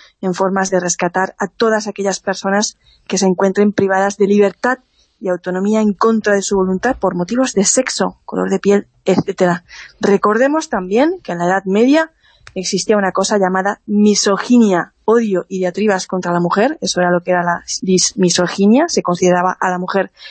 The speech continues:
encarnación de todos los males, contra cuyos residuos todavía estamos, digo yo, creo yo, luchando en la actualidad, pero por favor, que para lograr nuestro propósito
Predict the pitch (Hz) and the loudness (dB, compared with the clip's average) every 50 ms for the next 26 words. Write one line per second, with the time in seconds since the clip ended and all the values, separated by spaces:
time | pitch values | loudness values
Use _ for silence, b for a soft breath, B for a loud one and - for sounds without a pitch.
0 | B B 180 196 196 185 - 202 196 196 190 196 - 226 226 220 220 208 208 202 | B B 0 0 2 2 0 -2 0 -2 -2 -2 0 2 2 4 4 4 2 2
1 | 208 196 202 190 - 196 185 190 196 196 202 220 269 294 - - _ B B B | 2 2 0 0 0 0 -2 0 0 0 2 2 2 0 -2 -4 _ B B B
2 | B B B B B B 233 220 226 214 233 226 226 240 233 214 226 208 - - | B B B B B B 0 0 2 2 0 -2 -2 -2 -2 -2 -2 -2 -4 -6
3 | 214 208 214 208 - - 294 330 320 277 233 208 196 - 214 208 196 208 220 233 | -4 -2 -2 -2 0 2 2 2 4 4 2 2 0 -2 -2 0 2 2 2 2
4 | 220 202 - - 226 220 214 208 196 - - - - _ _ _ _ _ - _ | 0 0 0 -2 0 0 0 0 0 -2 -4 -8 -12 _ _ _ _ _ -20 _
5 | _ _ _ _ _ _ _ _ _ _ _ - 185 196 185 190 185 208 226 208 | _ _ _ _ _ _ _ _ _ _ _ -4 -2 0 2 2 2 2 0 0
6 | - _ - - _ _ _ _ _ - 214 214 202 185 175 196 202 185 - - | -2 _ -16 -20 _ _ _ _ _ 0 2 2 2 4 4 2 2 2 0 -6
7 | _ _ _ _ _ _ - 208 233 226 - - 240 233 233 214 208 202 190 185 | _ _ _ _ _ _ 0 2 2 2 2 0 0 0 -2 -2 -4 -4 -4 -6
8 | 185 - 208 190 180 180 185 208 - _ - 202 190 - - 220 214 208 - - | -6 -6 -6 -4 -2 -2 -4 -4 -6 _ -12 -10 -8 -2 0 0 0 0 0 -2
9 | 202 190 196 214 220 196 196 _ _ _ _ _ - 196 - - 196 190 190 196 | 0 2 2 2 2 0 -4 _ _ _ _ _ -10 -8 -4 -2 0 0 2 2
10 | 202 202 202 214 226 233 240 262 262 247 - 240 214 208 196 - 214 208 - 226 | 4 4 2 2 2 0 -2 -2 -6 -6 -6 -6 -6 -6 -6 -4 -4 -6 -6 -6
11 | - 247 262 277 | -4 -4 -4 -4